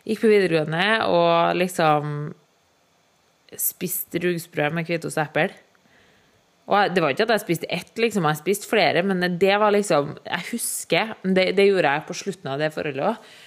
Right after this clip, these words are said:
Spiste jeg liksom, det, det var det jeg begynte med. Og så fant jeg ut at jeg skulle lage havregrynsgrøt med førti gram havregryn. Og jeg sier de her tingene nå bare for å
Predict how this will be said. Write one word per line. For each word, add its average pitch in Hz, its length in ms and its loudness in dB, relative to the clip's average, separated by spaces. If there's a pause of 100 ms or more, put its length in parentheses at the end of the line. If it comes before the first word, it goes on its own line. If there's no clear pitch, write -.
(160)
Spiste - 280 -2
jeg 165 120 2
liksom, 160 420 0
det, 202 320 2
det 208 100 2
var 208 120 2
det 196 160 2
jeg 175 340 -2
begynte 180 240 -2
med. 233 200 2 (840)
Og 233 80 -2
så 226 560 2 (240)
fant 233 260 -2
jeg 151 200 2
ut - 100 -6
at - 220 -6
jeg 196 160 0
skulle 202 180 2
lage 185 140 2
havregrynsgrøt 160 800 0 (560)
med 202 100 2
førti 185 320 -2
gram 156 140 2
havregryn. 143 480 0 (640)
Og - 80 0
jeg 190 140 -2
sier 190 300 2
de 190 60 0
her 185 140 2
tingene 156 240 0
nå 208 220 0
bare 175 180 2
for 151 160 -2
å 147 120 4